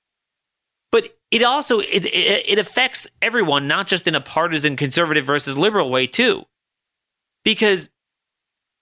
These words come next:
now, I don't believe in this, you know, the whole Sims case from the nineteen sixties, the one man, one vote. It's made up by the Supreme Court. It's not mandated by the Constitution.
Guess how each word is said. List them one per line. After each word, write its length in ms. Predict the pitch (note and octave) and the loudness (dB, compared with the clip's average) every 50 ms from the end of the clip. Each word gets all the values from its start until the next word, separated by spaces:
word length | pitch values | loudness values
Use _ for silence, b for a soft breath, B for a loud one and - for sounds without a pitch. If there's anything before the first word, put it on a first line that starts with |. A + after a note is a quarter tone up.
| - - - | -18 -8 -2
now, 140 | F#3 G3+ F3 | -2 0 0
I 100 | D#3 A#3 | 0 0
don't 140 | C#4 D#4 A3 | -2 -2 -2
believe 280 | G3+ G3 G#3 G#3 F3 | 0 0 0 0 0
in 80 | F3 E3 | 0 0
this, 240 | D3+ C#3+ C#3 - - _ _ _ _ _ _ - | 0 0 -2 -2 -10 _ _ _ _ _ _ -4
you 80 | D3+ | -2
know, 360 | D3 C3+ A#2+ A2+ A2 G2 - - _ _ _ - | 0 0 0 -2 -4 -6 -10 -14 _ _ _ -6
the 100 | C3 C#3 | -6 -2
whole 200 | C#3 F3+ E3 C#3+ | -2 -2 -2 -2
Sims 380 | - - F3+ F3+ D#3+ D3+ - | -2 0 0 0 0 -2 -6
case 320 | - - D3 C#3+ C3+ B2+ - | -4 -2 -4 -2 -4 -6 -6
from 100 | - C3 | -4 -2
the 80 | C3 | 0
nineteen 340 | B2 C3 C3+ C3 - - B2 | 0 0 -2 -2 -4 -6 -4
sixties, 640 | A2 - - C#3 - - D3 C3+ B2+ B2 A2+ - b b b b - | -2 -2 -2 -2 -2 -2 0 0 0 0 -2 -6 b b b b -4
the 60 | - C3+ | -4 -2
one 300 | C3+ C#3 D3+ D#3 D3 C#3+ | 0 2 0 0 0 -2
man, 300 | C#3 C3+ C3 B2+ B2 B2+ | -2 -2 -2 -4 -2 -2
one 160 | C3 B2+ A#2+ | -2 -2 -2
vote. 220 | A#2+ C#3 C3+ B2+ | -2 -2 -2 -2
It's 160 | A#2 A2 - | -2 -4 -4
made 180 | C#3+ D#3+ F3+ E3+ | -2 -2 0 0
up 140 | D#3 C3 - | 0 0 0
by 100 | C3+ B2 | -2 -2
the 120 | G#2+ A2 | -2 -4
Supreme 400 | - - - - C3 C3+ A#2 G#2 | -8 -8 -6 -4 -4 -2 -4 -4
Court. 260 | - - C3 C3 A2+ | -6 -2 -2 -2 -2
It's 140 | G2 - - | -2 -4 -4
not 160 | E3+ E3 D3 | -4 -4 -4
mandated 420 | A#2+ B2 A#2 A#2 A2 A2+ G#2+ G#2+ G2 | -2 -4 -4 -4 -2 -2 -2 0 0
by 120 | G#2 G2+ | 0 0
the 40 | G2+ | 0
Constitution. 600 | - A2 G#2 F#2+ - - - C3 A2+ - A2 G2+ | -2 -4 -6 -6 -6 -4 -2 -2 -2 -2 -4 -8